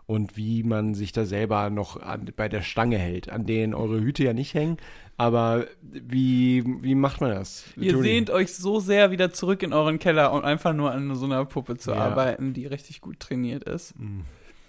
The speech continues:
Speaker 2: Aber jetzt sind hier die ganze Zeit Leute gehen ein und aus, wie du es schon sagtest, äh, Joni, und es ist fast so groß wie Kaufhof geworden, euer
Speaker 1: Ja.
Speaker 2: Laden.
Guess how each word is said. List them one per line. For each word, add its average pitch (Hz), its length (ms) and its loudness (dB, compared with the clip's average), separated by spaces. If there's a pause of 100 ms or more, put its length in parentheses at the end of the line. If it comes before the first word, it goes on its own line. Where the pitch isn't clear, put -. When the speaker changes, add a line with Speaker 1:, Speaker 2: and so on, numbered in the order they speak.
(160)
Speaker 2:
Aber 165 160 8
jetzt 208 160 8
sind 226 120 4
hier 226 100 4
die 196 60 0
ganze 202 200 4
Zeit 165 120 4
Leute 226 280 6
gehen 190 180 0
ein 185 140 2
und 185 80 0
aus, 170 260 0
wie 170 60 -6
du 156 40 -6
es 156 120 -8
schon 170 120 0
sagtest, 165 480 4
äh, 147 280 6
Joni, 165 360 2
und 151 160 0
es 156 140 -4
ist 180 140 -4
fast - 360 0
so 175 140 2
groß 175 320 0
wie 180 80 -2
Kaufhof 202 680 4
geworden, 120 420 2
euer 127 120 0
Speaker 1:
Ja. 123 120 4
Speaker 2:
Laden. 127 460 2